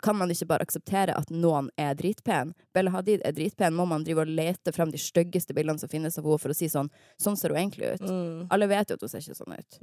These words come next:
Speaker 2: Nei.
Speaker 1: Og, eh, man kunne jo også tatt et fin, en fin selfie av meg og stilt den opp ved siden av det verste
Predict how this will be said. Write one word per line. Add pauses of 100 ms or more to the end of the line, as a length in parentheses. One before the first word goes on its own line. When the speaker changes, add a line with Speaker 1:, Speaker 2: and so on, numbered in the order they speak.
Speaker 2:
Nei. (580)
Speaker 1:
Og,
eh,
man
kunne
jo
også
tatt
et
fin,
en
fin
selfie
av
meg
og
stilt
den
opp
ved
siden
av
det
verste